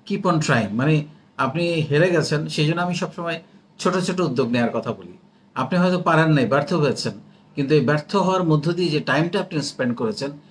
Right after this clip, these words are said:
এই টাইমটাতে আপনি একটু note করার চেষ্টা করেন কি কি শিখেছেন, এবং আপনি যে ব্যর্থ হয়েছেন সেটার পেছনে কারণ কি কি ছিল সেটা একটু note down, note down করার চেষ্টা করেন, যে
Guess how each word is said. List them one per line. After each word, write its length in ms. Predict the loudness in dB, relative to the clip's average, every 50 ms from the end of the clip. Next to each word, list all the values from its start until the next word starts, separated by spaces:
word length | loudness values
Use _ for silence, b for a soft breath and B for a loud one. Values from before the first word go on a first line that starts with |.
| B B B B 0
এই 140 | 0 0
টাইমটাতে 540 | 2 2 2 4 4 4 4 4 2 2 0
আপনি 180 | 0 0 0 -2
একটু 160 | -2 0 0
note 220 | 0 0 0 -2
করার 240 | -2 -2 0 0 0
চেষ্টা 300 | 0 -2 -4 -4 -4 -4
করেন 240 | -2 -2 -2 -2 -2
কি 180 | -4 -6 -8 -8
কি 140 | -6 -6
শিখেছেন, 460 | -8 -8 -8 -10 -12 -14 -16 -16 -18 -18 -20 _ _ b b b b b b b b 0
এবং 160 | 2 2 2
আপনি 220 | 2 2 0 0
যে 100 | 0 0
ব্যর্থ 360 | 2 2 2 2 2 2 4
হয়েছেন 340 | 4 4 4 2 0 -2 -2
সেটার 260 | -2 -2 -2 -2 -4 -6 -4
পেছনে 340 | -4 -4 -2 -2 -2 -2 -2
কারণ 300 | -2 -2 -2 0 0 -2
কি 160 | -2 -6 -8
কি 120 | -8 -6 -6
ছিল 220 | -4 -4 -4 -4 -4 B B B B B B
সেটা 240 | -6 -4 -2 0 0
একটু 200 | -2 -2 -2 0
note 160 | 0 0 -2 -4 -6
down, 220 | -6 -4 -4 -4 -4
note 180 | -4 -4 -2 0
down 160 | -2 -2 -2
করার 180 | -2 -4 -6 -6
চেষ্টা 300 | -6 -10 -10 -10 -10 -10
করেন, 160 | -10 -12 -14 -16 -20 B B B B B B -4 -2
যে 340 | 0 2 2 4 4 2 2